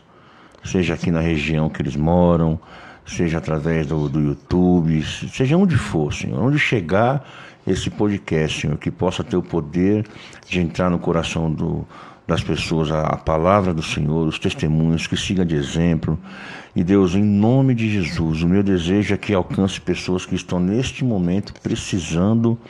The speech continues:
de um encontro com Deus, Senhor, de um encontro, de uma renovação com o Senhor.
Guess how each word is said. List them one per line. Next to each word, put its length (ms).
de 260
um 140
encontro 520
com 200
Deus, 420
Senhor, 200
de 120
um 140
encontro, 460
de 60
uma 160
renovação 840
com 160
o 60
Senhor. 360